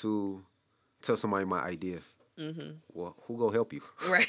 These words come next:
Speaker 2: <laughs>
Speaker 1: If you
Speaker 2: It doesn't mean you have to tell them everything.
Speaker 1: Yeah, you don't have to tell them
Speaker 2: Be
Speaker 1: everything. You ha-,
Speaker 2: wise.
Speaker 1: you have to be very strategic in how,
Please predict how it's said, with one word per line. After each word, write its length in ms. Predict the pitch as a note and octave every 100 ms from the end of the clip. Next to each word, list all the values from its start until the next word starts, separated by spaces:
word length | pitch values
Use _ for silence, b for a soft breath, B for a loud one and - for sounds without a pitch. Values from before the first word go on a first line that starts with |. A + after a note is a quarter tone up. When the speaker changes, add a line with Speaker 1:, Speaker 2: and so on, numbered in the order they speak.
| -
Speaker 2:
<laughs> 100 | -
Speaker 1:
If 600 | D4 - F#4 - - F#3+
you 100 | C4
Speaker 2:
It 60 | -
doesn't 220 | C#4+ D4
mean 120 | B3
you 80 | C#4
have 100 | A3
to 40 |
tell 120 | A3+ E3+
them 80 | -
everything. 680 | G#3 B3 E3 D3+ D3 F#2 D#3+
Speaker 1:
Yeah, 200 | A#2+ D#2+ B1+
you 120 | B2+
don't 220 | C#3 C#3 C3
have 180 | B2+ B2+
to 120 | G#2
tell 220 | - B2+
them 60 | A#2+
Speaker 2:
Be 60 | A#2+ E3+
Speaker 1:
everything. 60 | A#3+
You 60 |
ha-, 240 | A#3+ G3+ F2
Speaker 2:
wise. 160 | G2+ A2
Speaker 1:
you 60 | C3+
have 120 | C#3
to 60 | B2+
be 100 | B2
very 280 | A2 A#2 A#2+
strategic 640 | - G#2 - A#2 G2+ G#2 G2
in 200 | G2 G2
how, 540 | G#2 G#2 G2 F#2+ G2